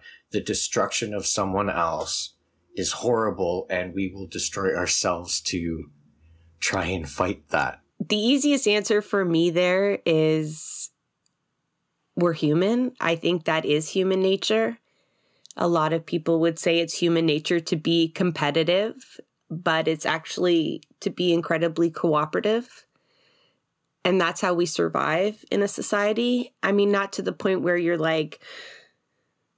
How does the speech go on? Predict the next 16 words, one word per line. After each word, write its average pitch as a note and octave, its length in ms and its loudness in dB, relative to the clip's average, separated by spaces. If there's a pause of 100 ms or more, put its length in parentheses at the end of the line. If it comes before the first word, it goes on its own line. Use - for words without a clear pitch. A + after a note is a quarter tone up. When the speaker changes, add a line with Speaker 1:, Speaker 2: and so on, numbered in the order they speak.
(120)
Speaker 2:
throwing F3+ 480 2
yourself E3 1000 0
on, D#3 840 2
um, D#3+ 640 -4 (640)
grenades, E3+ 1000 2 (1500)
but - 260 2
to F#3 160 2
an E3+ 120 6
extent E3 800 0
that F3 300 0
is A#3 460 0
part E3 300 0
of D#3 160 -4
being D3+ 300 0
human. - 760 -2 (1200)
And D#3+ 600 2